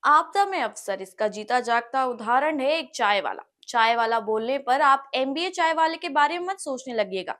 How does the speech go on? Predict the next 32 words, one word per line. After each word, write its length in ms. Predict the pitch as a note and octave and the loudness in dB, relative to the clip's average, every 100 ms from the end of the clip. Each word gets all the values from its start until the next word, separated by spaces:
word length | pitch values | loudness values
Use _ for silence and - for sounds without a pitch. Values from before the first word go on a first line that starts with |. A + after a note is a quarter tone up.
| - | -10
क्योंकि 200 | B3 B3 | -10 -8
हम 240 | C4+ C#4 C#4+ | -4 -4 2
बात 260 | C4 B3+ C4 | 2 2 0
कर 120 | B3 | -2
रहे 180 | A#3 B3+ | 0 -2
हैं 180 | C4+ D4+ | 0 -2
एमबीए 240 | B3+ C4 | -4 -6
चाय 240 | C4 B3 A3+ | -2 0 2
वाले 260 | A3+ A#3 | 0 -2
की 140 | A#3+ C4 | -6 -6
नहीं, 220 | D4 C4+ F3+ | -6 -6 -4
बल्कि 320 | G#3 A3 B3+ | -4 -4 -4
नागपुर 440 | A3 A#3 A#3 C#4 | -2 -2 -2 -8
के 240 | - B3+ D#4 | -4 -4 -2
डॉली 340 | A#3 A#3 C4 | 4 4 4
चाय 240 | C#4 B3 G#3 | 0 0 2
वाले 240 | G3 F#3+ | 0 -2
की 120 | G3 | -4
बात। 240 | G#3 F3 - _ _ _ - - - C#4 | -4 -4 -6 _ _ _ -20 -20 -6 2
नमस्कार, 460 | D#4+ D#4+ F4+ G4 | 2 4 6 6
मैं 120 | F4 | 4
दीति 200 | C#4+ C#4+ D4+ | -2 -2 2
फौजदार, 380 | D#4 D#4 E4 | 4 4 6
आप 180 | D4+ D4 | 8 8
देख 220 | E4+ D4 | 4 -2
रहे 80 | D4 | 0
हैं 80 | D4+ | 2
हमारे 280 | C4 C4+ D#4 | 4 2 2
साथ 320 | - B3+ C#4+ | 2 4 4
द 140 | C4 A3 | 2 -2
नगरी 340 | G3+ F#3 G#3+ | -2 -4 -6
मीडिया। 300 | G3+ E3 E3+ | -6 -8 -8